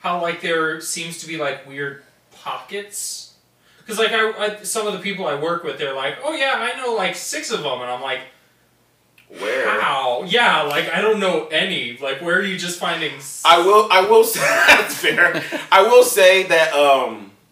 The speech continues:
Speaker 2: and I've, I've told them this, I find it very odd that you are a woman transitioning into a man, um, but you still wanna do woman things. I just think that, to me,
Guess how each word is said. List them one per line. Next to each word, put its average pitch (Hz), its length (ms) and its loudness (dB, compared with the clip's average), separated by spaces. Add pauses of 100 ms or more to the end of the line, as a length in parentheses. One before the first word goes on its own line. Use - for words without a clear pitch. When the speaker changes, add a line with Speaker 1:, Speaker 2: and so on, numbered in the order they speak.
(360)
Speaker 2:
and 143 120 2
I've, 170 300 0
I've 143 260 2
told 127 260 -4
them 98 160 -10
this, 87 380 -12
I 143 220 0
find 143 360 -4
it 113 100 -10
very 120 380 -6
odd 101 460 -2 (580)
that 104 440 -4
you 113 200 -4
are 110 140 2
a 101 140 -6
woman 113 360 -6
transitioning 107 680 -10
into 101 320 -12
a 92 120 -12
man, 92 560 -6 (580)
um, 95 600 -8
but 104 240 -6
you 101 80 -16
still 101 800 -6 (840)
wanna 104 360 -10
do 101 220 -14
woman 95 520 -10
things. 87 600 -14 (760)
I 131 180 2
just 160 160 -8
think 143 120 -4
that, 123 140 -8
to 143 60 -8
me, 147 160 -2